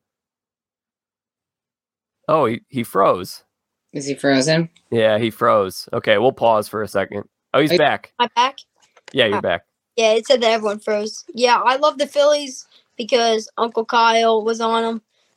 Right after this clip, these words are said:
Speaker 3: And my uncle, my other uncle was, um, I think he was a Phillies equipment manager or something like that.
Speaker 2: Mm-hmm. Joe?
Speaker 3: Yeah. I don't know when he did it, though. I think he was, like,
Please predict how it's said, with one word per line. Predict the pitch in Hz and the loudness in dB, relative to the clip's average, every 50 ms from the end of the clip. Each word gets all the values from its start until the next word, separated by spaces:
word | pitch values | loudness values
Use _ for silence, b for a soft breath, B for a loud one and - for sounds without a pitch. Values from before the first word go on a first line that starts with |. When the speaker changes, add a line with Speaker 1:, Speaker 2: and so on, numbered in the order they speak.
| _ - | _ -6
Speaker 3:
And | - 240 254 254 254 247 247 | -2 0 2 2 0 0 0
my | 240 233 233 233 - | 0 2 2 0 0
uncle, | 165 220 247 254 233 254 240 240 240 240 | 0 -2 -2 0 0 0 2 2 0 0
my | 214 214 226 226 | 0 0 0 2
other | 180 226 254 254 254 | 2 2 4 4 2
uncle | 208 240 240 233 - 247 240 247 240 | 2 2 0 0 2 2 2 2 2
was, | 233 226 220 220 - | 0 -2 -2 -2 2
um, | 214 220 214 208 202 202 214 - - - - | 2 2 2 2 0 -4 -10 -14 -10 -4 -2
I | 220 220 | -2 0
think | - 247 254 226 | 0 -2 -2 0
he | 269 254 | 0 -2
was | 240 240 208 185 - | -2 -2 -2 -2 0
a | - 220 | 0 -2
Phillies | - _ - 247 247 254 233 | -2 _ 0 0 0 0 0
equipment | 214 220 - - - - - 277 262 247 | -2 -4 -2 0 -2 0 0 -2 -4 -2
manager | 262 269 269 269 269 269 262 277 277 | -2 -2 -2 -2 -4 -4 -2 0 0
or | 277 277 | 0 0
something | 277 - 277 - - 294 294 | -2 -6 -6 -4 -2 -2 -2
like | 294 285 285 - | -2 -4 -2 0
that. | 294 294 302 302 - - - - _ _ _ _ - - - - - _ - - - - | 0 0 0 0 -2 -8 -14 -20 _ _ _ _ -18 -18 -16 -18 -18 _ -20 -14 -8 -4
Speaker 2:
Mm-hmm. | 156 147 143 156 151 156 160 170 190 208 208 - | -4 -2 0 2 4 4 4 4 2 2 0 0
Joe? | - 175 160 160 165 170 202 233 214 _ _ _ _ _ - | 0 2 4 4 4 4 2 0 -2 _ _ _ _ _ -6
Speaker 3:
Yeah. | 220 233 226 220 220 208 208 220 233 226 208 - - - - - - | -2 2 4 4 4 2 2 -2 -4 -8 -12 -14 -16 -16 -8 -2 0
I | 240 254 | 2 2
don't | 277 285 | 2 2
know | 269 254 | 2 2
when | 254 254 254 254 | 2 2 2 0
he | 240 226 | 0 0
did | 190 220 226 220 | 2 2 2 2
it, | 214 190 - | 0 -2 -2
though. | - 190 170 | -2 0 2
I | 165 190 214 220 | 2 2 2 0
think | 220 - 247 240 | 0 -2 -4 -2
he | 247 247 | -2 -2
was, | 233 226 220 | 0 0 2
like, | 220 208 202 202 - | 2 2 2 0 -4